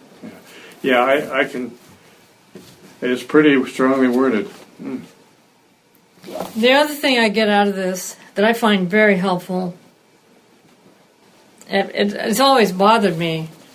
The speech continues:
Speaker 2: but I f-, actually find it helpful now. "For if you do what is wrong," this is verse four, "you should be afraid, for the authority does not bear the sword in vain.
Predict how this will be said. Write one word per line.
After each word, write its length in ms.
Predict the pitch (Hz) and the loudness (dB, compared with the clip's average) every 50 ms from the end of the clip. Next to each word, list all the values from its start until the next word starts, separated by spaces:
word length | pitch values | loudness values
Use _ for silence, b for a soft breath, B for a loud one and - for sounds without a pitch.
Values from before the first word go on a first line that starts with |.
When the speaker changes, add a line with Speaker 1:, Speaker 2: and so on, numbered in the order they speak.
| B B B B B B B - - | B B B B B B B -20 -6
Speaker 2:
but 140 | 185 180 185 | -2 2 4
I 60 | 196 202 | 4 4
f-, 140 | 196 202 240 | 4 0 -2
actually 360 | - 220 214 208 - 214 196 | -2 -2 -2 0 -2 -4 -2
find 240 | - 196 180 175 175 | 0 0 -2 0 -2
it 40 | 185 | -4
helpful 400 | 180 180 170 160 - - 180 170 | -6 -6 -6 -8 -8 -10 -8 -8
now. 280 | 165 160 160 165 160 160 - - _ _ _ _ _ _ _ _ _ - - _ _ _ - - - | -6 -6 -8 -8 -10 -14 -20 -20 _ _ _ _ _ _ _ _ _ -20 -20 _ _ _ -20 -20 -2
"For 100 | - 240 | 4 4
if 180 | 240 233 240 277 | 4 4 4 2
you 160 | 269 269 269 | 2 2 2
do 240 | 220 208 247 247 240 | 2 0 -2 -2 0
what 140 | 220 220 214 202 | 2 4 4 4
is 160 | 196 190 - | 2 0 -2
wrong," 560 | 196 196 196 196 190 190 190 190 190 185 175 170 | -2 2 4 4 4 4 2 0 -2 -4 -6 -8
this 200 | 190 190 175 - | -8 -6 -6 -6
is 80 | 185 170 | -8 -8
verse 260 | - - 175 170 - | -6 -4 -4 -4 -4
four, 380 | - - 190 180 175 170 165 165 b b b b b b b b b b | -6 -6 -2 -2 0 -2 -2 -6 b b b b b b b b b b
"you 120 | 208 208 | 2 2
should 260 | 202 202 - 233 196 175 | 2 2 2 0 0 2
be 140 | 196 190 | 2 2
afraid, 500 | 175 175 - - 180 165 160 160 160 156 | 2 0 0 -2 0 0 2 0 -2 -4
for 140 | 160 - 185 | -6 -8 -4
the 120 | 175 175 180 | 0 0 0
authority 460 | 180 180 - 226 220 220 214 202 202 | 0 0 0 2 2 4 4 4 2
does 220 | 185 180 175 165 196 | 0 -2 -6 -2 0
not 240 | 196 202 208 202 | 0 0 0 -2
bear 160 | 180 185 185 180 | -2 0 0 0
the 120 | 170 165 | -2 -4
sword 320 | - - 190 180 170 160 | -6 -4 -2 -2 -2 -2
in 120 | 160 165 160 | -4 -6 -6
vain. 380 | 156 165 160 156 156 151 156 | -4 -4 -4 -4 -6 -12 -16